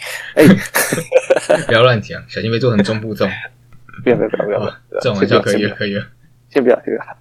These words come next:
Speaker 1: 就是一开始都没有人，
Speaker 2: 嗯。
Speaker 1: 然后到下午四五点的时候快要收摊了，我好紧张哦，还没有开始，然后，然后就突然有人就开始多起来了，然后都穿，穿那种像睡衣那种感觉的，很像是刚睡醒。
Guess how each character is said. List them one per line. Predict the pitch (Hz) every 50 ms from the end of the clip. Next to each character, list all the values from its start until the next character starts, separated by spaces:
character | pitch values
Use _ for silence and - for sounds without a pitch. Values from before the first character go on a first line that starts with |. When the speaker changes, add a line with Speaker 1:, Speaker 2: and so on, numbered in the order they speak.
| _ _ _ _ _ -
Speaker 1:
就 | 185 175
是 | 170 196 185 165 143 127 117 - - _ _ _ _ _ _ _ _ _ _ _
一 | - -
开 | - 156
始 | - -
都 | 131 131
没 | 123 117
有 | 113 107
人， | 95 - - - _ _ _ _ _ _ _ -
Speaker 2:
嗯。 | 127 123
Speaker 1:
然 | 123 120
后 | 123 127 120 120
到 | - - 143 135 123
下 | - - - 208 170 147
午 | 131 120 - -
四 | - - - - - - 190 151 131 -
五 | 131 131 135
点 | 131 147 - 113
的 | - -
时 | -
候 | 127 -
快 | - - -
要 | 131 123 117
收 | - - 123 117 123
摊 | - - - 113 117 113
了， | - -
我 | 117 123
好 | - - 120 151 185
紧 | 180 - - - 113
张 | - - - 123
哦， | 113 -
还 | 101 - - 131
没 | 151 165
有 | 143 117
开 | - - - 120
始， | 117 - - - - - - _ _ _ _ _
然 | - 139 -
后， | - 175 180 180 156 127 - _ _ _ _ _ _ _
然 | - 139
后 | 147
就 | 151 156
突 | - - 143
然 | 131 131
有 | 131 123 117 113 - - -
人 | - 139 139 147
就 | 151 170
开 | 190 190
始 | 175 131
多 | 117 - 143 139
起 | - -
来 | - -
了， | - - 57 - - - -
然 | - 113
后 |
都 | 123 120
穿， | - - - - 64 117 117 - - _ _ _
穿 | - - 117 113 113
那 | -
种 | - 107
像 | - 127 120
睡 | - - - 131 117
衣 | 113 113 117
那 | 117 117 113
种 | 110 107
感 | 107 98 - -
觉 | - - - -
的， | - - - - -
很 | 123
像 | - 131 135
是 | 131 127
刚 | 131 117 110
睡 | - - 113 101
醒。 | - - -